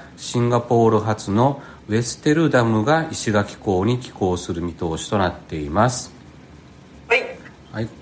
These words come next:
Speaker 1: これはね、東京報道部のね、あの、唐健太郎君、僕の同僚が、
Speaker 2: うん。
Speaker 1: えーと、記者会見、こ-、こ-、交渉の記者会見に行って、書いて、記事を書きました。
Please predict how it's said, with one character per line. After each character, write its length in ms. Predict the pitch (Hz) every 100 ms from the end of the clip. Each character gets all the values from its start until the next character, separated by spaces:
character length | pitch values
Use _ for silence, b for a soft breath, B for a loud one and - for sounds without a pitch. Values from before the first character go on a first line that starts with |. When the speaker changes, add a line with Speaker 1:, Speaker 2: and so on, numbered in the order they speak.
| -
Speaker 1:
こ 100 | 135
れ 60 |
は 60 | 143
ね、 80 | 120
東 220 | 170 170
京 280 | 170 165 160
報 220 | - 151
道 200 | 151 160
部 120 | 135 92
の 100 | 80
ね、 280 | 80 82 -
あ 60 |
の、 180 | 82 78 -
唐 140 | 131 127 -
健 160 | 135
太 160 | 139 135
郎 160 | 139 131
君、 320 | - 82 71 - - - 101
僕 220 | 92 110
の 100 | 123
同 200 | 117 113
僚 180 | 113 113
が、 340 | 117 113 - B B B B -
Speaker 2:
う 40 |
ん。 40 | 90
Speaker 1:
え 180 | 87
ー 40 | 82
と、 140 | 87
記 120 | 80
者 80 | -
会 180 | 113 120
見、 240 | - 78 76
こ-、 180 | - 104 - -
こ-、 200 | - 117
交 200 | - 131
渉 120 | 127
の 80 | 107
記 80 | -
者 100 | 107
会 220 | 104 95
見 240 | - 95
に 60 | 95
行 60 | 98
っ 40 |
て、 240 | - - 180 - - - - - - -
書 100 | 110
い 60 |
て、 140 | 95 82 80 -
記 120 | 107
事 80 | 92
を 100 | 73
書 60 |
き 100 | -
ま 140 | 80 80
し 100 | -
た。 220 | 80